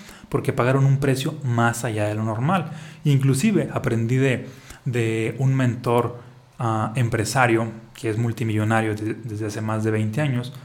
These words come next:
lo siguiente. Siempre que hay algo que vaya a transformar tu vida y que lo sientas de esa manera, sea un libro, sea un curso, sea una terapia, sea un producto, sea un servicio,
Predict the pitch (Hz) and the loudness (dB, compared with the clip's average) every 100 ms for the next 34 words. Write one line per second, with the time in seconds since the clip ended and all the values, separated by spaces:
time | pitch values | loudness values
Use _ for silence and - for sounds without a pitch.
0 | - - 120 - 107 107 107 104 110 - | -16 -4 -2 -2 -2 -2 -2 -4 -10 -14
1 | - - - - 196 214 208 170 160 147 | -20 -20 -8 0 0 0 0 2 2 2
2 | 131 113 107 113 120 139 143 139 120 - | 2 0 -2 -4 0 0 -2 -4 -10 -10
3 | 120 110 107 113 104 120 135 - - 127 | -8 -8 -6 -6 -4 -2 -2 -4 -4 0
4 | 139 120 113 113 113 107 101 - 196 180 | 0 -2 -4 -6 -4 -4 -4 0 2 0
5 | 107 101 110 - 110 104 135 117 101 - | -4 -6 -6 -4 -6 -4 -4 -6 -8 -14
6 | - - - 113 101 110 139 135 127 113 | -18 -12 -6 -4 -4 0 2 4 2 -2
7 | 113 101 104 147 147 - 135 - 117 110 | -6 -8 -2 0 0 -4 -6 -6 -6 -6
8 | 107 113 120 143 139 135 120 120 110 - | -10 -2 0 0 -2 -2 -2 -4 -10 -8
9 | 110 120 151 151 - 131 - 113 107 117 | -4 0 0 0 -4 -4 -6 -8 -6 0
10 | 143 165 156 | 0 0 -4